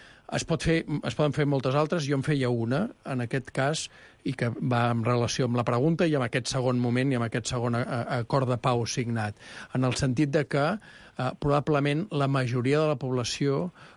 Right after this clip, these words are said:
considera que, tenint en compte que és probablement un dels acords de justícia transicional més complexes i alhora més complerts,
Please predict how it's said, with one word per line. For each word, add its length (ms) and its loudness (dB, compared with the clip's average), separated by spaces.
considera 520 2
que, 160 -4
tenint 280 2
en 120 0
compte 440 -2
que 160 2
és 160 -4
probablement 560 0
un 200 2
dels 240 0
acords 280 -2
de 80 0
justícia 440 -4
transicional 580 -2
més 300 2
complexes 800 -2
i 120 -2
alhora 240 2
més 200 0
complerts, 640 -4